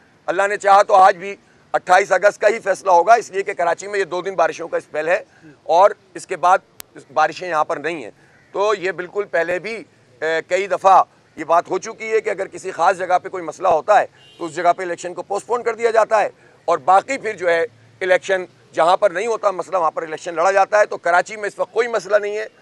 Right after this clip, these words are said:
और यहाँ पर इलेक्शन कराने से अगर कोई फरार इख्तियार करना चाहता है तो ये साजिशी अमल तो हो सकता है, इसको किसी सूरत कबूल नहीं किया जाएगा, मुजाहिमत की जाएगी। भाई मसला ये है, मैं तो हैरान हूँ, जिन लोगों का इतना बड़ा बड़ा mandate है वो क्यों नहीं लड़ रहे इसके लिए?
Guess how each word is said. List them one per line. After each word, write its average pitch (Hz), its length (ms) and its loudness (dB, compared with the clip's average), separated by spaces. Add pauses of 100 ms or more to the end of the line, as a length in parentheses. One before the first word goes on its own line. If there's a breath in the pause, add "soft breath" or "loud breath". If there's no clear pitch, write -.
(300 soft breath)
और 190 320 6
यहाँ 170 220 0
पर 196 160 2
इलेक्शन 175 380 -4
कराने 170 380 -2
से 190 200 -2
अगर 165 240 -2
कोई 175 160 -10
फरार 175 300 4
इख्तियार 180 340 -2
करना 170 240 -4
चाहता 170 340 0
है 208 140 4 (420 soft breath)
तो 160 60 -10
ये 170 100 -6
साजिशी 175 440 -2
अमल 220 200 -2
तो 196 120 -8
हो 180 80 -2
सकता 165 300 -2
है, 190 160 4 (300 soft breath)
इसको 196 260 -6
किसी 202 320 -14
सूरत 208 360 -2
कबूल 202 220 -8
नहीं 196 140 -6
किया 180 200 -6
जाएगा, 175 400 2 (280 soft breath)
मुजाहिमत 190 400 2
की 175 120 -16
जाएगी। 147 340 -4 (400 soft breath)
भाई 196 180 0
मसला 196 320 -4
ये 208 220 -2
है, 160 120 -4
मैं 214 120 -10
तो 226 100 -4
हैरान 160 320 0
हूँ, 147 240 -14 (540 soft breath)
जिन 262 180 -8
लोगों 240 280 2
का 254 140 0
इतना 240 220 -6
बड़ा 214 200 4
बड़ा 247 180 0
mandate 202 360 -4
है 269 60 0
वो 233 120 -6
क्यों 311 180 -8
नहीं 302 120 -8
लड़ 262 120 2
रहे 208 180 2
इसके 139 220 -10
लिए? 98 140 -16